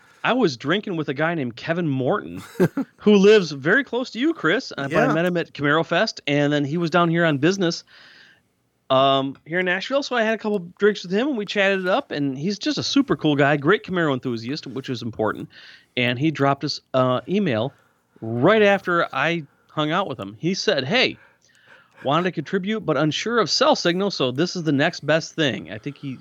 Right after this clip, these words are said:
Speaker 1: he sent this through our Facebook, right?
Speaker 2: Right, yep.
Speaker 1: He said, "Had such a great time in Tennessee this week. Walked into my hotel, and there's a sixty-nine Yenko Camaro display in the lobby."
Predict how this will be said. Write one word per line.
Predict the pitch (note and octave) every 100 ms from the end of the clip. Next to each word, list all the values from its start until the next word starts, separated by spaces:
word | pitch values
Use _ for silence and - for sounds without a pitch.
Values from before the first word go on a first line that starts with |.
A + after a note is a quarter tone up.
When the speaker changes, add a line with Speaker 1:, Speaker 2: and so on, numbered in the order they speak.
| C3
Speaker 1:
he | C3+
sent | - A#2+
this | A#2 -
through | - A2
our | F#2+
Facebook, | - D3 - - - - - _ _ _ _
right? | A2+ A#2+
Speaker 2:
Right, | C3+ - -
yep. | D#3 - _ _ _ _ _ - - - -
Speaker 1:
He | D#3+
said, | D#3 E3
"Had | - F#3+ G3
such | G3 E3+
a |
great | D3 F#3+ F#3
time | F3+
in | D#3+
Tennessee | F3 F3+ -
this | G#3 F3+
week. | G#3+ A3+ -
Walked | - C3 F3 F#3+
into | - F#3+ G3
my | E3+
hotel, | D3 E3 F#3+ G#3+
and | D#3+
there's | C#3 B2
a |
sixty-nine | A#2+ - B3 - A#3 F#3+ F#3+ D3+
Yenko | C#3 E3 E3 F3
Camaro | - C3+ C3+ D#3+ D#3
display | C#3 - C#3+ C#3+ -
in | C3+
the | B2+
lobby." | B2+ C#3+ C#3 A2 -